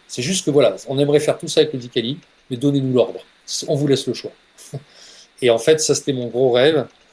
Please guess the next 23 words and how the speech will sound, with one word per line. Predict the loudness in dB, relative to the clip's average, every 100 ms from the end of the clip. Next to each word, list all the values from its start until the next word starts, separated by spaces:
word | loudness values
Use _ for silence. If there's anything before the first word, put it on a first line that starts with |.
| _ _ _ -10
Et, | -4
euh, | -2 -2
et | -4
on |
était | -4 -4
partant | -4 -4 -6
pour | -6 -6
faire | -8 -6
ça, | -2 0
mais | -2 -8
c'était | -12 -14
trop | -8
de | -8
boulot, | -4 -2 -2
que | -2
sais-je, | -8 -6 -6 -8
et |
au | -14 -18
final, | -12 -8
on | -6
l'a | -8
pas | -10
fait. | -14